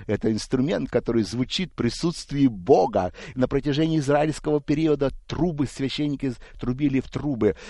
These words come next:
Вот я хочу как раз изобразить вот это, то, что принадлежит Богу,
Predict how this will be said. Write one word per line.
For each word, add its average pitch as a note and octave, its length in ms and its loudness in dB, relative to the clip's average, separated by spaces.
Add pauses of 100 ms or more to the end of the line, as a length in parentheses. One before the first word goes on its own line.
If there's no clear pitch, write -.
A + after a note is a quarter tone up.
(100)
Вот D3 180 -2
я D#3+ 100 2
хочу E3 240 -4
как - 120 -16
раз E3 260 -2
изобразить D#3+ 680 0
вот D#3 220 -6
это, D3 340 0 (280)
то, G#3+ 160 0
что D#3+ 400 0 (200)
принадлежит D3+ 1000 0 (140)
Богу, A2+ 880 -2